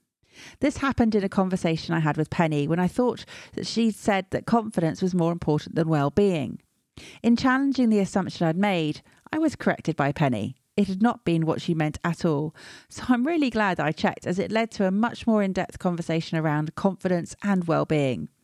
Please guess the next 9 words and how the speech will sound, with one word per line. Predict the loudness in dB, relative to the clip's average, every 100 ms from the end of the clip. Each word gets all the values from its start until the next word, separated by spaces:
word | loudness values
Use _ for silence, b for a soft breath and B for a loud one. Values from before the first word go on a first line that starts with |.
| _ _ b b b b
It's | -14 -2
always | 2 4 4 2
worth | 2 0 0 0
checking | 0 0 -2
if | 0
you | 2
don't | 2 0
understand | -2 0 0 0 0
something. | -2 -2 -2 -2 -4